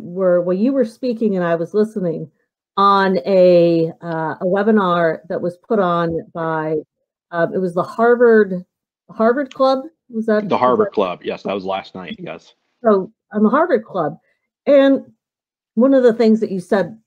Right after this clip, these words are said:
Speaker 1: really beautifully there was that we were seeing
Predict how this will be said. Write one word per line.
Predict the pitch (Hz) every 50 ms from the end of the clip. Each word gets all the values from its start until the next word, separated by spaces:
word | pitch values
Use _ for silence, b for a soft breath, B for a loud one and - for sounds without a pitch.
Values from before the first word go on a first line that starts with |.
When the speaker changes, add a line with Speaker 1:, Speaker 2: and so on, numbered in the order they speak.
| _ -
Speaker 1:
really | 190 196 233 262 240
beautifully | - 180 196 170 175 - - 156 151
there | 151 196 208 208 180 170 160 - - _ _ _ _ _ _ -
was | 214 220 214 220 -
that | 220 208 202 202 - - _ _ _ -
we | 233 277 311
were | 370 320
seeing | - - - - 339 349 359 359 349 359 320 311 277 240